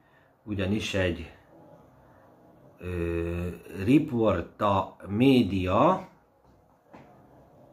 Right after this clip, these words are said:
ö, YouTube csatorna, ö, csinált egy Cibók Lacira emlékezést, ez egy, egy másfél órás, ö,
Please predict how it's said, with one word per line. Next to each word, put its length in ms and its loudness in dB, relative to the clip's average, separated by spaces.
ö, 100 -12
YouTube 440 -2
csatorna, 960 2
ö, 500 -4
csinált 560 -2
egy 240 -8
Cibók 500 -2
Lacira 680 -2
emlékezést, 1000 -2
ez 120 -8
egy, 340 -8
egy 300 -8
másfél 540 -8
órás, 640 -10
ö, 440 -10